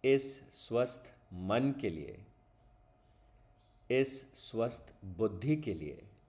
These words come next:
और दिव्य चैतन्य के लिए मैं आपका आभारी हूँ।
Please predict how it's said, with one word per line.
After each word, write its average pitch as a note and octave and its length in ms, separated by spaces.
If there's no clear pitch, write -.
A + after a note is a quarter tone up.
और F#2+ 520
दिव्य G2 440
चैतन्य F#2 540
के - 160
लिए - 320
मैं F2+ 140
आपका - 320
आभारी - 400
हूँ। - 200